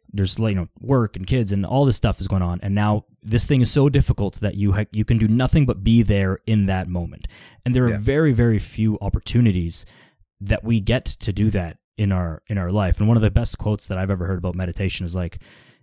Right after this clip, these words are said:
Speaker 1: "If you don't have ten minutes to meditate every day, well, then you need to do an hour." <laughs>
Speaker 2: Yeah.
Speaker 1: Right?
Speaker 2: Yeah. Yeah. Yeah. Absolutely. I, th-, I think, uh, was it Mark Hyman, I think, said something like that, who I agree with some and, and,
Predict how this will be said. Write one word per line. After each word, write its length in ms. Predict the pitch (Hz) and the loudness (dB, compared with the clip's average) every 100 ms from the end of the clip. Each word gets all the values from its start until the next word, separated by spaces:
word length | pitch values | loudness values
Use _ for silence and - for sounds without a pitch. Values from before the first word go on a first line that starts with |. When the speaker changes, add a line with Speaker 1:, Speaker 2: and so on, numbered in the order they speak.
| - | -2
Speaker 1:
"If 100 | - | 2
you 60 | |
don't 140 | 143 139 | 4 4
have 260 | 143 104 | 2 0
ten 220 | - 123 | 0 2
minutes 460 | 101 107 - - - _ | 4 2 0 -4 -6 _
to 80 | - | -2
meditate 380 | 98 104 - 110 | 2 2 2 2
every 160 | 101 95 | 2 0
day, 300 | 92 113 - | 0 -2 -2
well, 200 | 107 101 | 0 2
then 140 | 101 101 | 4 2
you 100 | 98 | 4
need 160 | 95 | 2
to 60 | 98 | 0
do 140 | 90 | -2
an 80 | 82 | -4
hour." 280 | 82 - - - | -8 -14 -20 -8
<laughs> 280 | - - - | -8 -8 -4
Speaker 2:
Yeah. 160 | 98 - - - 123 | -2 -2 -8 -8 -8
Speaker 1:
Right? 100 | 107 117 | -4 0
Speaker 2:
Yeah. 240 | 120 101 - | 0 0 -2
Yeah. 220 | 113 101 - _ _ - | 0 -2 -6 _ _ -2
Yeah. 200 | 110 85 _ - - _ - | -2 -2 _ -20 -20 _ -4
Absolutely. 540 | 113 - 110 104 80 - _ _ | -4 -2 -4 -4 -10 -14 _ _
I, 60 | 104 | -6
th-, 160 | 139 | -2
I 40 | 131 | -2
think, 220 | 160 156 | -2 -2
uh, 380 | 151 135 131 123 123 | 0 2 2 0 -2
was 120 | 117 | -4
it 60 | 120 | 0
Mark 240 | 139 139 | 0 2
Hyman, 300 | 135 147 113 | 0 2 0
I 60 | 90 | -2
think, 220 | - 101 | -4 -4
said 180 | - 98 | -4 -4
something 180 | 101 98 | -6 -6
like 120 | 92 | -4
that, 220 | 95 92 | -4 -4
who 260 | 98 95 85 - _ | -4 -4 -6 -12 _
I 100 | 101 | -8
agree 240 | 87 92 | -6 -4
with 120 | 90 85 | -4 -4
some 180 | 92 | -6
and, 100 | 85 80 - | -8 -10 -14
and, 240 | 87 82 | -12 -12